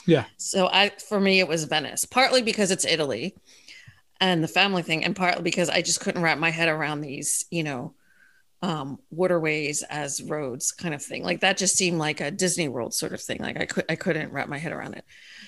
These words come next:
Speaker 2: So on that trip where I went to Pescara, um, we took the train from Pescara to Venice, which was the meeting spot,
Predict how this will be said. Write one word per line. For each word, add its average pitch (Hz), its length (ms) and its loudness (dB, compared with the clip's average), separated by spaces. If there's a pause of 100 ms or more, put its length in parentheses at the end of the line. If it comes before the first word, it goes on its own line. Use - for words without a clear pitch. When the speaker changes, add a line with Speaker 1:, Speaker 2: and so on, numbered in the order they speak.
Speaker 2:
So 208 480 4
on 214 220 6
that 170 200 4
trip 247 420 4
where 170 460 4
I 165 60 4
went 160 240 -2
to 151 280 0
Pescara, 165 800 0 (640)
um, 156 500 0 (600)
we 190 160 2
took - 280 -2
the 185 80 2
train 175 580 2 (160)
from 170 260 -2
Pescara 160 540 0
to 147 400 -4
Venice, 175 420 0
which - 200 -6
was 160 220 -2
the 165 100 -2
meeting 160 400 0
spot, 135 480 -2